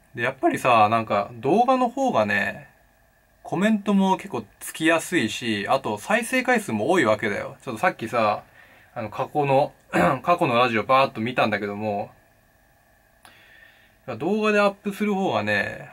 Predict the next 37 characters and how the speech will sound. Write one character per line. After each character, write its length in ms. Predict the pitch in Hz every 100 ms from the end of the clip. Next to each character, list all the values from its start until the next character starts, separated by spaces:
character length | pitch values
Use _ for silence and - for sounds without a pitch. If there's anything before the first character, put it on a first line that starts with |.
| -
反 260 | 170 180
響 180 | 185 185
が 120 | 143
い 100 | 165
い 80 | 175
わ 140 | 117 120
け 80 |
で 100 | 104
す 140 | 101 120
よ。 400 | 117 - 117 104 _ _ _ _ _ _ _
<laughs> 760 | _ _ _ _ _ _ _ -
ま 100 | 123
あ、 40 |
だ 120 | 160
か 80 | 175
ら、 140 | 123 101
ま 80 |
あ、 440 | 101 135 135 110 107 - _ -
こ 100 | 147
の 80 |
際 260 | 175 226 127
ね、 380 | 110 101 76 - _ _
も 220 | 123 113
う 80 | 104 -
こ 140 | - 131
れ 640 | 160 170 170 170 170 165
で 260 | 160 165 160
録-、 220 | 151 151 151
ま 100 | 131
あ、 80 | 110
音 240 | 156 196
声 320 | - 143 110
を 60 | 104
や 160 | 104
め 100 | 117
て 180 | 127 127
さ、 360 | 127 113 -